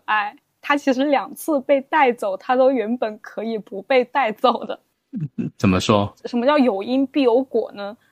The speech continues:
Speaker 1: 第一次他在人家家里面不是搞网吧那一次吗？他去搞事情，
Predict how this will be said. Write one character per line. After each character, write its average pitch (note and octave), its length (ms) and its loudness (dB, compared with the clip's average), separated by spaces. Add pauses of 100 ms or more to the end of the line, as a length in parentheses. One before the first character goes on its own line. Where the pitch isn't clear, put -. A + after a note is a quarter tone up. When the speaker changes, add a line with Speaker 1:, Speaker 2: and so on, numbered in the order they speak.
(140)
Speaker 1:
第 D4 160 4
一 C4 80 2
次 B3 240 2
他 B3 120 -2
在 C4 160 2
人 A3+ 100 -8
家 A3 260 2
家 A#3 240 2
里 G#3+ 100 -8
面 G3+ 120 -10
不 A3 140 -10
是 A3+ 40 -6
搞 A3+ 140 0
网 A#3 200 0
吧 G3+ 140 0
那 A3 140 -10
一 G3+ 60 -10
次 - 160 -14
吗？ G#3 140 -6
他 A3+ 160 -14
去 A#3 100 -6
搞 - 220 -4
事 - 180 -10
情， - 220 -16